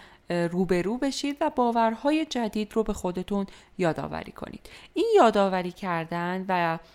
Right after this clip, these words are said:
اه، حرکت کردن بین ضمیر خودآگاه و ناخودآگاه باعث می‌شه که اون باور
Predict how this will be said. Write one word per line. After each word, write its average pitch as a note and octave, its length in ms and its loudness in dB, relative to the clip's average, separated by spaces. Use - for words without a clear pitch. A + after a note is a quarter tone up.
اه، F3+ 80 -2
حرکت G3+ 580 -2
کردن G#3+ 400 0
بین A3+ 220 0
ضمیر F#3+ 360 -2
خودآگاه F3+ 680 -4
و F3 120 0
ناخودآگاه E3 1080 -2
باعث A3 340 0
می‌شه A3+ 200 -6
که A3+ 100 -4
اون A3 220 0
باور F3+ 520 0